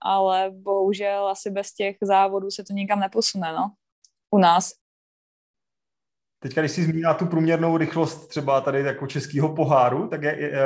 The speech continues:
Speaker 2: v jakých rychlostech se pohybujete třeba teďka v, jako v těch závodech ve Španělsku?
Speaker 1: Eh, tak já jsem teďka ve Španělsku vlastně jela teďka rovinatý za-, jeden rovinatý závod, tak to jsme měli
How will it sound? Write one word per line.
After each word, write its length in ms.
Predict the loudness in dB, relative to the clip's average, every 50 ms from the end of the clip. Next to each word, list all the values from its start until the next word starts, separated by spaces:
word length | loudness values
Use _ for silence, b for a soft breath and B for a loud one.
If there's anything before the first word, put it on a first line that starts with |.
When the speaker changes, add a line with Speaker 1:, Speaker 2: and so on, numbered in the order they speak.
| 2 2 0
Speaker 2:
v 40 | -2
jakých 360 | -6 -12 -16 -14 -10 -8 -8
rychlostech 420 | -6 -2 -2 -2 0 2 2 2
se 120 | 4 4 4
pohybujete 560 | 2 2 0 0 0 0 0 -2 -2 -2 -6
třeba 180 | -2 -2 -2 -2
teďka 540 | -2 -4 -10 -10 -8 -8 -8 -8 -10 -14 _ _ _ _ -2
v, 280 | 0 0 2 0 0 -2
jako 420 | -4 -6 -6 -8 -8 -8 -8 -10 -14 -18 _ _ _
v 40 | -12
těch 140 | -10 -4 0
závodech 320 | 2 2 2 2 2 0
ve 80 | -2 -4
Španělsku? 600 | -4 -4 -4 -4 -4 -4 -6 -8 -12 -14 -16 -16 -16 _ _ _ _ _ _ _ _ _ _ _ _ _ _ _ _ _ _ -2 2 4
Speaker 1:
Eh, 280 | 6 6 6 6 6 4
tak 180 | 4 2 4
já 140 | 4 2 4
jsem 160 | 4 4 4
teďka 260 | 4 2 2 0 0
ve 140 | 0 0 -2
Španělsku 680 | -4 -2 -2 -2 -2 0 -2 -2 -4 -6 -8 -10 -8 -6
vlastně 420 | -6 -6 -6 -8 -10 -12 -10 -6 -4
jela 360 | -2 0 2 2 2 0 -2 _ _ -20
teďka 500 | -20 -20 -20 -20 -10 -6 -4 -4 -4 -4 -6 -10 -8 -4 -2 -2
rovinatý 520 | 0 0 -2 -2 -2 -2 -2 -2 -2 -2
za-, 180 | -2 -2 -2 -2 -4 -8 -16 -12 -8 -4 -2 0
jeden 260 | 2 2 2 4 2 2
rovinatý 420 | 2 2 2 0 0 0 0 2
závod, 300 | 4 4 4 4 4 2
tak 100 | -2 -4
to 100 | -6 -6
jsme 180 | -6 -6 -6 -6
měli 320 | -6 -4 -2 -2 -4 -4